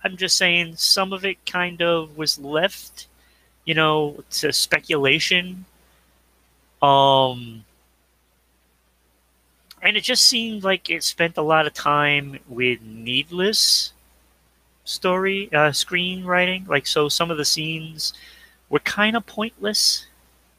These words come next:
you know, and I know they wanna build up, like, this, this free guy, you know, his name is Guy in the, in the game, in the movie. And,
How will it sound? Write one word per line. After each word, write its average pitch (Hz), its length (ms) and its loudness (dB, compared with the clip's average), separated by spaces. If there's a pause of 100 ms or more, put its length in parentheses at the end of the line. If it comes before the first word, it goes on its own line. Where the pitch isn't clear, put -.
(760)
you 175 100 0
know, 180 200 4
and 165 100 4
I 160 100 6
know 180 220 6
they 180 140 4
wanna 170 240 2
build 160 360 2
up, 160 200 4
like, 147 160 2
this, - 400 -2
this - 500 -2
free 151 240 0
guy, 139 560 4 (800)
you 127 40 0
know, 135 260 0
his 117 260 -6
name 135 200 4
is 123 100 -8
Guy 127 640 2
in 117 200 -12
the, 113 380 -14 (340)
in 117 100 -20
the 113 60 -18
game, 110 440 -6 (200)
in 110 100 -20
the 110 60 -16
movie. 107 440 -10 (840)
And, 117 460 0